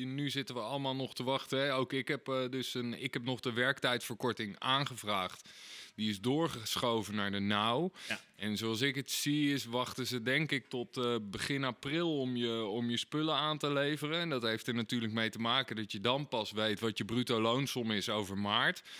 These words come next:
Speaker 1: En het omzetverlies, want het is een soort van mixmatch van die twee cijfers.
Speaker 2: Ja, precies.
Speaker 1: En dan zullen ze waarschijnlijk heel snel overgaan tot uitkering met een nakalculatie.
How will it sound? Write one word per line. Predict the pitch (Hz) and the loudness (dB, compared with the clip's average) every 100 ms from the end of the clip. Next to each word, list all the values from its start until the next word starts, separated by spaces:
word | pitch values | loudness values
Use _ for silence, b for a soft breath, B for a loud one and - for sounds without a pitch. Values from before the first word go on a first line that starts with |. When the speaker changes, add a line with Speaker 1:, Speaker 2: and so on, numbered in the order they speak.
| B B - | B B -2
Speaker 1:
En | 160 156 | 2 4
het | 139 - | 4 2
omzetverlies, | 156 147 156 151 151 - 135 143 143 | 2 4 4 4 2 0 2 2 2
want | 131 123 | 0 -2
het | 101 | -2
is | 123 | -2
een | 107 | 0
soort | - 120 - | 0 0 0
van | 113 120 | 0 4
mixmatch | 143 - 135 123 - | 4 4 2 0 0
van | - 113 | -2 2
die | 147 | 0
twee | 143 127 113 | 0 2 2
cijfers. | 110 131 127 143 - 147 156 | 2 2 4 2 2 0 0
Speaker 2:
Ja, | 101 | 0
precies. | - 101 - | 0 -2 0
Speaker 1:
En | 107 | 2
dan | 127 | 2
zullen | 117 147 165 147 | 4 4 4 2
ze | 135 120 | 2 0
waarschijnlijk | 113 117 - 143 156 165 147 | 0 0 4 4 4 2 0
heel | 120 127 151 | 2 4 4
snel | - 139 131 104 | 2 0 0 0
overgaan | 135 135 127 123 117 | 0 0 -2 -2 -2
tot | 113 110 | -2 -2
uitkering | - 127 139 - 139 135 127 127 | 0 0 2 2 4 2 2 2
met | 123 117 | 2 2
een | 120 | 2
nakalculatie. | 120 120 123 - 87 - 87 82 78 - - | 4 4 4 0 -2 -2 -4 -6 -8 -10 -10